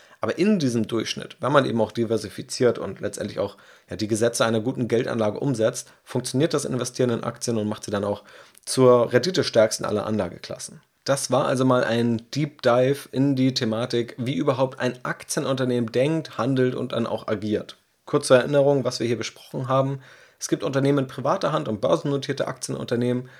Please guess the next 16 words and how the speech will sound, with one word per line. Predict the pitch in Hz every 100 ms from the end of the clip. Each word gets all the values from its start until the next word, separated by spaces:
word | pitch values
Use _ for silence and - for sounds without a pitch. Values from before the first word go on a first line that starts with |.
| - _
Wir | -
haben | 139
die | 143
Vor- | 135 - 185
und | 139 127
die |
Nachteile | 120 143 - 147 143
von | 143 139
einem | 123 113
Börsengang | 107 131 131 117 120 120 -
besprochen, | 117 - 127 127 127 131 - - - _
wie | 113 131 165
ein | - 135
Börsengang, | 143 139 131 135 139
also | 107
ein | 101